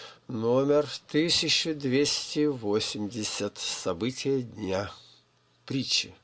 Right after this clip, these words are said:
Соломона двадцать семь один. "Не хвались завтрашним днём, потому что не знаешь, что родит тот день".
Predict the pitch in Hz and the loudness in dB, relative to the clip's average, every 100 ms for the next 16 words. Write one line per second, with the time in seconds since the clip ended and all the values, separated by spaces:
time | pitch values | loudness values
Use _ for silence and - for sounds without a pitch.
0 | _ _ - - 85 82 82 107 143 147 | _ _ -16 -8 -4 -4 -2 -2 0 0
1 | 104 101 - - - 107 95 78 85 82 | 0 0 -2 -4 -2 -2 -2 -4 -8 -10
2 | _ - - - - - - 131 131 - | _ -18 -16 -14 -12 -14 -4 0 0 2
3 | 123 117 135 143 117 127 123 - 120 123 | 2 4 4 4 2 2 2 -2 -2 0
4 | - - 127 117 110 110 117 117 95 87 | 0 0 0 0 -2 0 4 4 2 0
5 | 120 - 127 135 127 - 151 139 143 123 | -2 0 2 2 0 -2 0 4 4 2
6 | 135 143 151 147 131 113 - - - - | 0 4 6 6 4 2 0 0 -2 -4
7 | 190 156 139 143 135 131 135 131 - 117 | 2 2 4 2 2 0 -4 -6 -4 -4
8 | 95 87 92 101 90 | -4 -8 -2 -2 -2